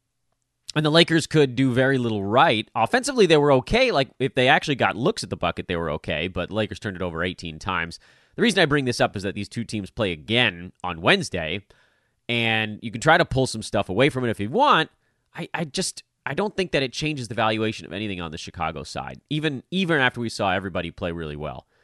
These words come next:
For the Lakers, LeBron came back, played twenty-nine minutes off the bench. I don't really know what the point of the,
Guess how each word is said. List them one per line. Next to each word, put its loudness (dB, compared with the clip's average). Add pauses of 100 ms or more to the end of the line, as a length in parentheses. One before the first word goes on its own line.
(600)
For 6
the 6
Lakers, 4 (300)
LeBron 6
came 2
back, 2
played 0
twenty-nine 0
minutes -2
off 2
the -4
bench. -2
I -2
don't -8
really -6
know -4
what -6
the -10
point -4
of -8
the, -12